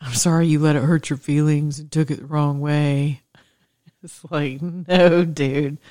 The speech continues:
keep that apology. No thanks, I'm good." And yep, I've clearly heard that a number of times. "You're so sensitive.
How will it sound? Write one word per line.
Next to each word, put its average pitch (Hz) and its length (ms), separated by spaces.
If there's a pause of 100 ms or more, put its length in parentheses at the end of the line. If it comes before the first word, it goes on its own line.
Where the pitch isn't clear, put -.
(540)
keep 202 300
that 160 180
apology. - 880
No 160 220
thanks, 160 420
I'm 156 140
good." 165 400 (1300)
And 143 440
yep, - 360 (140)
I've 131 320
clearly 139 360
heard 127 260
that - 180
a 147 80
number 147 300
of 151 100
times. - 640 (300)
"You're 170 160
so 247 240
sensitive. 147 760